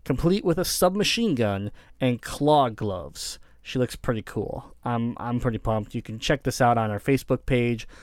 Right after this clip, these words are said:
Motor City Gaming. It's a website. So it's facebook dot com slash motor city gaming. It's a website.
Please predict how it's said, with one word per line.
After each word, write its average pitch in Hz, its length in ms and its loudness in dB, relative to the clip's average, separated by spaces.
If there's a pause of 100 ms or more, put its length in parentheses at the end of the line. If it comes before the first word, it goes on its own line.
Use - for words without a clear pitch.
(220)
Motor 131 240 2
City 107 240 -2
Gaming. 151 440 2 (1400)
It's - 140 -2
a 110 40 2
website. 131 640 4 (680)
So - 200 -4
it's - 100 -2
facebook 131 360 2
dot 127 200 2
com 127 380 4
slash 120 480 4
motor 123 160 4
city 120 220 -2
gaming. 120 520 2 (580)
It's 131 140 0
a 113 60 4
website. 117 540 2